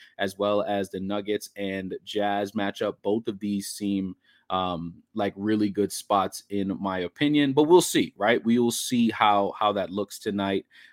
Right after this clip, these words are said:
Um, but it should be two really, really good games. All right.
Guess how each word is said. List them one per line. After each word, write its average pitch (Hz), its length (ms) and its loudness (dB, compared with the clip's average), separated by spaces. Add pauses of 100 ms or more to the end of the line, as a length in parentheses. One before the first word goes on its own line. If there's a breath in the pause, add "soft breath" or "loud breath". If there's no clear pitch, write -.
(120 soft breath)
Um, - 400 -10 (840)
but 123 120 6
it 107 100 4
should 135 260 2
be 120 300 6 (400)
two 156 280 2
really, 123 340 8
really 110 200 4
good 104 220 0
games. - 320 -10
All 98 60 2
right. 139 160 4